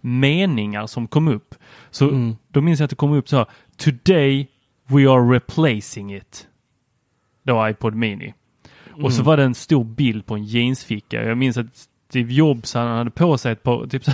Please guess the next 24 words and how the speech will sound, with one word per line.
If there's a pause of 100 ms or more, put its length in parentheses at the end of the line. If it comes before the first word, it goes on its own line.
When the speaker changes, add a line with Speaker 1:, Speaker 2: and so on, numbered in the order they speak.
Speaker 1:
här,
<laughs> (240)
sjukt
nya
jeans
som (300)
var
storleken
lite
för
stora.
Jag
vet
inte
om
det
var
för
att
myntfickan
skulle
vara
lite
större.